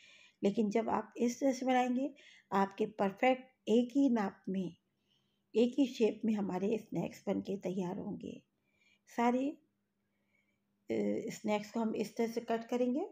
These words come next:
फिर थोड़ा सा हाथ से भी शेप दे देंगे। ये स्नैक्स बहुत ही फटाफट से बनने वाले, और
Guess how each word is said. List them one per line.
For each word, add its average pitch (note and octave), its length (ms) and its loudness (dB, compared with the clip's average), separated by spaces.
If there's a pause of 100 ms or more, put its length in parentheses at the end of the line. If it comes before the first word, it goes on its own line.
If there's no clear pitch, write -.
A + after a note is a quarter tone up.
(120)
फिर D4 200 0 (500)
थोड़ा C#4+ 240 6
सा C4+ 220 -2
हाथ F#3+ 300 -6
से G#3 120 -6
भी A#3 200 -6
शेप F#3 340 -4
दे F3 120 -2
देंगे। E3+ 420 -10 (3000)
ये C4+ 120 6
स्नैक्स C4 460 -4 (140)
बहुत G3 300 -2
ही A#3+ 380 2 (420)
फटाफट A#3 520 0
से - 180 -4
बनने F#3 340 0
वाले, A3+ 380 2 (560)
और G3+ 320 2